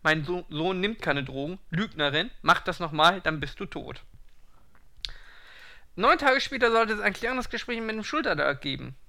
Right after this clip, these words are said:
Doch wieder beleidigt der Angeklagte die Lehrerin. Richter zu B, „Sie haben sich nicht entschuldigt und auch kein Mitgefühl der Lehrerin gezeigt. Besser, Sie nehmen den Strafbefehl zurück. Äh, an.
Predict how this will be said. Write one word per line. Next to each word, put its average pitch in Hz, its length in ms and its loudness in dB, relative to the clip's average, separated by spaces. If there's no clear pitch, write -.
Doch - 320 -2
wieder 233 200 6
beleidigt 180 420 6
der 175 100 4
Angeklagte 156 460 -2
die 180 60 -6
Lehrerin. - 540 -2
Richter 165 300 -2
zu 165 100 -6
B, 147 240 0
„Sie 160 140 0
haben 165 200 8
sich 151 200 -6
nicht 220 200 -2
entschuldigt 151 520 -4
und 147 60 -8
auch - 180 -4
kein 180 200 6
Mitgefühl 165 640 -4
der 139 80 -6
Lehrerin 143 300 4
gezeigt. 131 340 0
Besser, 190 260 4
Sie 156 120 -4
nehmen 156 180 0
den 143 80 -2
Strafbefehl 139 560 2
zurück. 127 300 -6
Äh, 131 60 8
an. 131 320 8